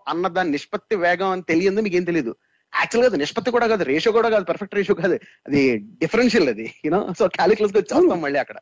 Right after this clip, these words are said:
Speaker 2: అవునండి. ఇప్పుడు మనకి అదే మనం నిన్న మా, అది చెప్పుకున్నాం కదా, దాని పేరు ఏంటి, ఆ, కాలిక్యులస్ లో differenti-, differentiation is nothing but finding the slope.
Speaker 1: అవును, మరి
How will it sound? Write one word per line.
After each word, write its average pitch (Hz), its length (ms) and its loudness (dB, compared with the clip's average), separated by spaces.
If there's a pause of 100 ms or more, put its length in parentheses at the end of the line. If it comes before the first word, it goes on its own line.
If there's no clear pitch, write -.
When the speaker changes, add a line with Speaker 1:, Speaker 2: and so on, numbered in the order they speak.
Speaker 2:
అవునండి. 294 340 0
ఇప్పుడు 262 160 -12
మనకి 247 420 -10
అదే 208 240 -10
మనం 233 340 -8
నిన్న 226 240 -6
మా, 208 140 0
అది 196 480 0
చెప్పుకున్నాం 220 460 0
కదా, 196 220 2
దాని 208 180 -2
పేరు 214 160 2
ఏంటి, 220 540 -2 (440)
ఆ, 180 240 4
కాలిక్యులస్ 330 520 4 (400)
లో 277 140 2
differenti-, 240 640 0
differentiation 277 800 2
is 247 80 2
nothing 254 340 2
but 320 200 2
finding 254 380 0
the 262 140 -2
slope. 202 220 -2 (1000)
Speaker 1:
అవును, 165 180 2
మరి 143 140 2